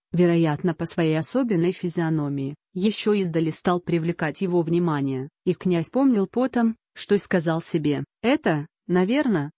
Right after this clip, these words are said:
тот самый дом». С необыкновенным любопытством подходил он проверить свою догадку, он чувствовал, что ему почему-то будет особенно неприятно, если он угадал.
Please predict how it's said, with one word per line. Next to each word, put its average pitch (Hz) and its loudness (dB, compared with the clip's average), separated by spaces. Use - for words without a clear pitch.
тот 185 -4
самый 160 -2
дом». 147 -2
С - -12
необыкновенным 185 2
любопытством 165 -2
подходил 190 0
он 190 2
проверить 208 0
свою 175 0
догадку, 170 0
он 214 4
чувствовал, 151 -4
что - -2
ему 214 4
почему-то 208 -2
будет 180 -2
особенно 233 2
неприятно, 208 0
если 208 0
он 196 6
угадал. 170 0